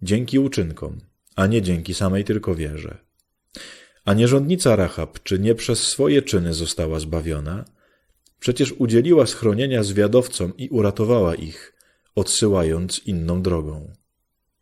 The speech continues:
Jak więc ciało bez ducha jest martwe,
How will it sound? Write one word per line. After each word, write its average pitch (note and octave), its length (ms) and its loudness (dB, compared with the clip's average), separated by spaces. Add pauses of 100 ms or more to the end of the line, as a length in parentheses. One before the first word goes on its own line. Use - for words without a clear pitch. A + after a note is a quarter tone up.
(420)
Jak C3+ 140 6
więc D3 260 2
ciało G#2 440 8
bez F2 300 0
ducha A2 280 0
jest F2 220 0
martwe, F#2 540 -4